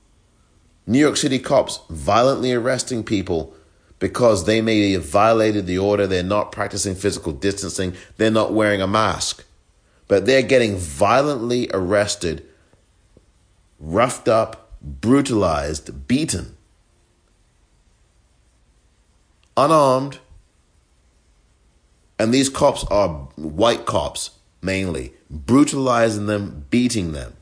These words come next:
You've got six-year-old boys on New York City subway selling candy. "Oh, no, we're gonna pull him off the train and we're gonna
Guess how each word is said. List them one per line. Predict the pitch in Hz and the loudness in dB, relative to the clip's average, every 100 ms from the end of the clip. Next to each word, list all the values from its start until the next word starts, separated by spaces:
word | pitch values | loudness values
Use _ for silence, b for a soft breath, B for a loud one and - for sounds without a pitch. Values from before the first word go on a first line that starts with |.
| _ _ _ _ b b | _ _ _ _ b b
You've | 110 104 | -4 2
got | 117 110 - | 4 4 2
six-year-old | 156 151 147 135 120 90 | -2 -4 -2 0 0 0
boys | 107 139 92 82 | 2 2 0 -2
on | 92 87 85 b b b | -4 -4 -6 b b b
New | 92 | -2
York | 120 113 | 0 0
City | - 107 | -2 -2
subway | 110 127 131 107 85 | 0 0 2 0 0
selling | - 110 101 95 | 0 0 -2 -4
candy. | 117 117 113 123 | -2 0 0 0
"Oh, | - 151 151 | 0 0 2
no, | 127 113 117 B B | 2 0 -2 B B
we're | 127 | 4
gonna | 139 113 | 4 0
pull | - 127 113 95 | 0 0 0 -2
him | - 131 160 117 | -6 -2 0 0
off | 95 - | -2 -6
the | 85 | -10
train | - 87 78 78 | -8 -6 -6 -6
and | 82 | -6
we're | 95 95 | -4 -2
gonna | 90 | -4